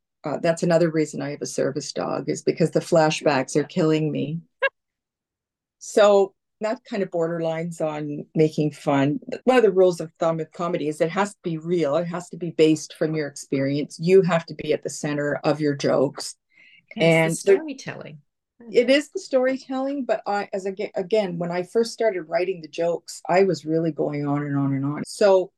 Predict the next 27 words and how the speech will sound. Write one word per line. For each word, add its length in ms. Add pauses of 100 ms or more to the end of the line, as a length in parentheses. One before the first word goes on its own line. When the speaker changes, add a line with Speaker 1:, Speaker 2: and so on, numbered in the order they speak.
(240)
Speaker 1:
when 220
I 160
also 380
learned 560 (560)
to 120
use 360
my 180
old 240
broadcast 680
writing 560 (160)
style, 640
which 260
is 240
writing 360
in 100
sentence 500
fragments, 720
instead 320
of 80
saying, 320 (280)
"I 420
read 340 (120)
a 220
survey 640
the 220
other 240
day." 540